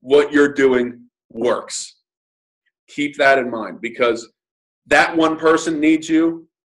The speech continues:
I need you. Rose needs you. Everybody needs you. This is bigger than just getting a paycheck. This is bigger than your bills. This is bigger than the stress of getting a point. This is bigger than that. You're going to,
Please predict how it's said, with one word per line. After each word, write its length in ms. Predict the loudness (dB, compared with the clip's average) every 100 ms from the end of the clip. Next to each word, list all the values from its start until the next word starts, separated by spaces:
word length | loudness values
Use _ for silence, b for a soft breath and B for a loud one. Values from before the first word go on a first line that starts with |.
| _ _ _ _
I 240 | 0 2 2
need 300 | 2 0 0
you. 360 | -2 -2 -4 _ _ 0
Rose 340 | 6 6 6
needs 260 | 2 0 0
you. 300 | -2 -4 -6 b b
Everybody 580 | 0 2 2 4 4 4
needs 360 | 0 -2 -4 -6
you. 280 | -10 -12 _ _ _ _ _ _ _ _ _ _
This 180 | -6 -6
is 180 | -12 _
bigger 280 | 4 4 2
than 200 | 0 -2
just 360 | -4 -4 -6 -16 -6
getting 280 | -2 0 -2
a 60 |
paycheck. 520 | -4 -4 -4 -4 -10 -12
This 160 | -18 -20
is 80 | _
bigger 260 | -2 -2 -4
than 140 | -4
your 220 | -6 -4
bills. 500 | -2 -2 -4 -10 -16 _ _ -12
This 160 | -12
is 160 | -12 -12 -2
bigger 240 | 0 2
than 260 | 2 0 -4
the 80 | -6
stress 540 | -8 -6 -2 -2 -2
of 160 | -6 -2
getting 200 | -2 -2
a 60 |
point. 440 | -6 -6 -4 -4 -6 _ _ _ _ _ _ _
This 120 | -20
is 80 | -2
bigger 240 | 2 2
than 140 | 0 -6
that. 180 | -12 -16 _ _ _ _ _ _ _
You're 160 | -10 -2
going 320 | 0 0 -2
to, 380 | 0 0 0 -6